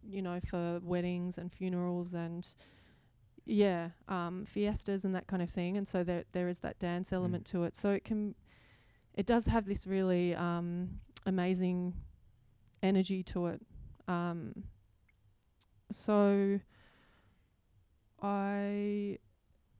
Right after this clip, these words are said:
Speaker 1: yeah, wanted to read more about the compositions, and, um, it is very similar to gamelan. Um,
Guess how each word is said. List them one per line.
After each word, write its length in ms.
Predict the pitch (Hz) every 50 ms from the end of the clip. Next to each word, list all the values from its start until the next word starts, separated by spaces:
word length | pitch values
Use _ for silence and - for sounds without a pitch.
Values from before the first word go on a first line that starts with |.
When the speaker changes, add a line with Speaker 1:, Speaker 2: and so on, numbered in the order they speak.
| _ _ _ _ _ _ _ _ _ _ _
Speaker 1:
yeah, 200 | - 247 285 277
wanted 300 | 247 233 240 240 240 240
to 400 | - - 233 226 220 208 208 202 - 202
read 280 | 226 254 254 262 233 233
more 200 | 247 240 233 220
about 380 | 202 208 196 196 196 - -
the 280 | - 190 190 185 185 190
compositions, 920 | - - 185 185 185 175 180 190 185 - 190 180 180 180 180 180 185 - -
and, 320 | - 185 180 180 180 180 - 185
um, 380 | 180 175 175 175 175 185 180 - - - - _ - -
it 100 | 233 240
is 120 | 269 269 -
very 240 | 214 226 233 247 240
similar 360 | - - 208 208 202 196 190
to 120 | - 170
gamelan. 680 | - - 175 175 185 190 185 175 165 160 170 190 247 277 - - - - - - - - - - - _ _ _ _ _ _ _ _ _ - - -
Um, 500 | - 190 185 180 180 180 180 180 180 190